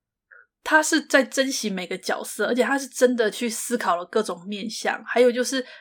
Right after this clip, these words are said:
里面出现了一些那种很讨厌的男性角色。<laughs> 我觉得这就，这个感觉好像有点在批判，但是其实里面有很多很棒的男性角色，可是有一些很讨厌的男性角色或女性角色，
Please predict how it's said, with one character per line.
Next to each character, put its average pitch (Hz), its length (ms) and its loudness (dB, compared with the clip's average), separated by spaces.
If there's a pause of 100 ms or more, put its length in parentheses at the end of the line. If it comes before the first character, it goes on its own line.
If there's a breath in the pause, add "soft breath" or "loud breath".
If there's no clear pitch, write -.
(140 loud breath)
里 202 80 -4
面 277 160 2
出 285 180 -2
现 269 180 2
了 226 60 4
一 226 100 -4
些 226 280 2
那 226 120 0
种 202 140 0
很 202 140 -6
讨 180 200 0
厌 202 140 0
的 185 80 -4
男 180 160 -6
性 202 160 -6
角 247 120 2
色。 269 240 2
<laughs> 254 60 10
我 247 80 12
觉 277 120 6
得 311 40 6
这 349 140 2
就， 359 200 6
这 359 180 4
个 302 120 6
感 233 160 8
觉 240 80 8
好 226 100 8
像 302 100 8
有 294 60 4
点 233 140 2
在 254 160 8
批 247 280 -4
判， 226 200 6
但 359 120 4
是 381 80 0
其 277 120 -2
实 247 80 2
里 233 60 0
面 285 140 2
有 269 80 6
很 196 160 0
多 220 120 6
很 202 160 0
棒 226 140 6
的 202 80 2
男 180 160 -2
性 196 120 -10
角 190 140 0
色， - 220 -4
可 - 100 -6
是 302 140 2
有 240 160 8
一 214 40 2
些 240 120 4
很 214 160 2
讨 180 240 0
厌 220 120 2
的 202 120 0
男 175 140 -6
性 226 160 -2
角 170 120 -2
色 214 160 -4
或 208 140 0
女 180 120 -10
性 196 180 -10
角 - 180 -8
色， - 160 -8